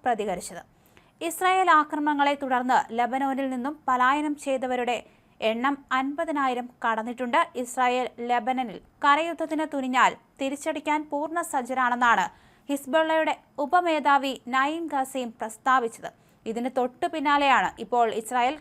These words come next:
കരയുദ്ധം ആരംഭിച്ചിരിക്കുന്നത്. കരയുദ്ധത്തിന് മുന്നോടിയായി ഇസ്രായേൽ കരുതൽ സേനാംഗങ്ങളെ തിരിച്ചു വിളിക്കുകയും കൂടുതൽ സൈനികരെയും കവചിത വാഹനങ്ങളെയും ലെബനോൻ അതിർത്തിയിൽ എത്തിക്കുകയും ചെയ്തിട്ടുണ്ട്. തിങ്കളാഴ്ച ബേക്കാവാലിയിലുണ്ടായ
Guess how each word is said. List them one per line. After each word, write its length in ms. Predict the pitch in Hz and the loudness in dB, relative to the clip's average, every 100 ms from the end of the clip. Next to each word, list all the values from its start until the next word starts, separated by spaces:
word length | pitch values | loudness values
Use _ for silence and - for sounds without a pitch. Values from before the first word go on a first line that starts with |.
| - | 0
കരയുദ്ധം 480 | 262 302 311 294 247 - 226 | 0 0 -4 -6 -6 0 2
ആരംഭിച്ചിരിക്കുന്നത്. 680 | 240 240 240 190 180 175 208 - _ _ _ _ _ _ _ _ _ _ _ _ _ _ _ - | 2 -2 -6 -10 -8 -4 -4 -6 _ _ _ _ _ _ _ _ _ _ _ _ _ _ _ 6
കരയുദ്ധത്തിന് 640 | 330 339 381 381 370 370 370 | 8 8 6 2 0 2 2
മുന്നോടിയായി 600 | 311 302 320 320 320 277 220 254 | 2 4 4 6 6 6 4 -2
ഇസ്രായേൽ 420 | - 294 285 294 285 | -2 2 2 2 2
കരുതൽ 340 | 285 294 339 330 - | 4 4 0 -2 -2
സേനാംഗങ്ങളെ 600 | 285 277 262 262 254 220 - | 0 0 0 2 2 0 -4
തിരിച്ചു 300 | 269 277 302 294 | -4 -4 -4 -4
വിളിക്കുകയും 480 | 254 254 226 202 - - | -4 -2 -2 -2 -4 -4
കൂടുതൽ 340 | 285 330 339 339 - | -2 0 -2 -2 -2
സൈനികരെയും 600 | 311 269 262 269 262 233 - - | 0 0 0 0 0 -2 -4 -2
കവചിത 360 | 262 277 277 302 | 0 -2 -4 0
വാഹനങ്ങളെയും 640 | 277 269 262 262 262 202 - _ _ - 277 | 2 2 0 0 2 0 -4 _ _ -6 0
ലെബനോൻ 380 | 311 349 370 359 - | 2 2 0 0 2
അതിർത്തിയിൽ 460 | 285 285 277 277 262 247 | 4 2 -2 -2 0 -2
എത്തിക്കുകയും 560 | 247 277 277 226 226 269 | -4 -6 -4 -2 -4 -4
ചെയ്തിട്ടുണ്ട്. 440 | 254 202 190 165 - _ _ _ _ - | -4 -4 -8 -14 -18 _ _ _ _ -4
തിങ്കളാഴ്ച 540 | 320 349 370 370 370 359 - 220 | 0 6 6 6 4 4 4 2
ബേക്കാവാലിയിലുണ്ടായ 1080 | 285 294 339 339 320 302 302 277 269 277 | 2 2 2 6 6 4 0 2 4 4